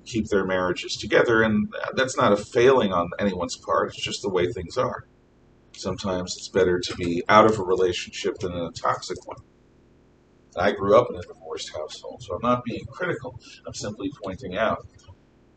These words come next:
One of the things that's probably made it easier for Tina and I to stay together is that we didn't have children.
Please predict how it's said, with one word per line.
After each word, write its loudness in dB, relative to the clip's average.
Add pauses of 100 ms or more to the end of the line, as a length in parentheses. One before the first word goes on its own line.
(580)
One 4
of 4
the -2
things 0
that's -20
probably 4
made -2
it -2
easier 0
for -12
Tina -6
and -4
I -2
to -6
stay -2
together -2
is -2
that -2
we -4
didn't -6
have 0
children. -4